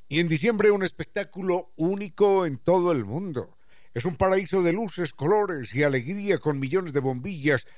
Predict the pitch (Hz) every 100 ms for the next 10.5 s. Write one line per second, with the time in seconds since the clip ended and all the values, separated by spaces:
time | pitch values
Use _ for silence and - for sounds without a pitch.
0 | - - 151 147 139 135 156 175 165 143
1 | 117 107 - 185 170 - 170 151 - -
2 | - 131 123 139 139 120 117 107 - -
3 | 156 95 85 90 95 92 117 110 85 -
4 | - - - - - 147 170 175 170 185
5 | 185 220 240 165 214 220 107 151 156 131
6 | 139 165 175 147 123 165 160 113 113 175
7 | 135 104 160 170 - 160 185 - - -
8 | - 135 117 117 98 - 175 156 123 156
9 | 151 156 160 175 185 170 - - 98 -
10 | 156 - 196 202 -